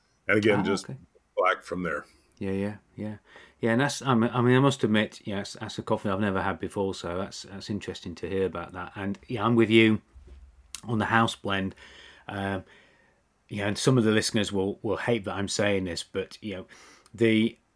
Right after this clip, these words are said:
Speaker 2: the sort of blonde blends, the house blends, if you, I think if you're drinking quite a bit of coffee through the day, they're just a little bit easier on you, as well as the decaf, they're just a little bit easier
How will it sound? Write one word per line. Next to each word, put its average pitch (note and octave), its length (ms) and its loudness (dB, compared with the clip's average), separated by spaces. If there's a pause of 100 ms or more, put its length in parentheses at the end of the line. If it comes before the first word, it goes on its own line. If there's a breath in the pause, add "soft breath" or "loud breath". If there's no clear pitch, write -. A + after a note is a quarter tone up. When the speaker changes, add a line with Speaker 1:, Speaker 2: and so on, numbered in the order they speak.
(200)
Speaker 2:
the A2 100 -2
sort - 200 -4
of F#2+ 120 -18
blonde A#2 540 6
blends, A2 420 4
the G2+ 100 -2
house G#2 400 0
blends, F#2+ 440 -6
if - 100 -12
you, A2+ 80 -4 (160)
I - 40 -14
think B2 160 -8
if A#2+ 100 -12
you're A2+ 60 -4
drinking C3+ 400 0
quite A2 240 -4
a F#2+ 40 -12
bit G2+ 200 -6
of - 100 -20
coffee G#2+ 260 -6
through G2 180 -8
the F2+ 80 -8
day, F#2 200 -4
they're A#2+ 160 -2
just B2+ 220 -4
a A2+ 60 0
little G#2 240 -2
bit G2 180 -8
easier F#2 520 -4 (360)
on F#2+ 160 -6
you, F2+ 100 -4
as F#2 100 -4
well B2+ 160 2
as F#2+ 180 -2
the G2+ 100 -8
decaf, F#2+ 560 -2
they're G#2 100 -2
just F#2+ 220 -8
a - 20 -6
little F2+ 220 -8
bit - 140 -12
easier F2+ 400 -8